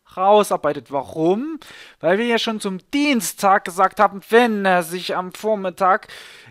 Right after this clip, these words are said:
im Sprungbrett nach oben rauszieht,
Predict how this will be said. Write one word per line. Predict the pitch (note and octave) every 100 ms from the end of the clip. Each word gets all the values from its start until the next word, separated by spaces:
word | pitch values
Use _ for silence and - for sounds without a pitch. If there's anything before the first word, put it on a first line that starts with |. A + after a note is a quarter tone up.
| _ -
im | A3+ A3+ G#3+
Sprungbrett | - - - F#3+ G#3+ G3 F3 F3 E3+ G3+ A#3 -
nach | A3 - -
oben | - G#3+ F#3+ G3
rauszieht, | F#3 G#3 G#3 F3+ E3+ - - A3 C4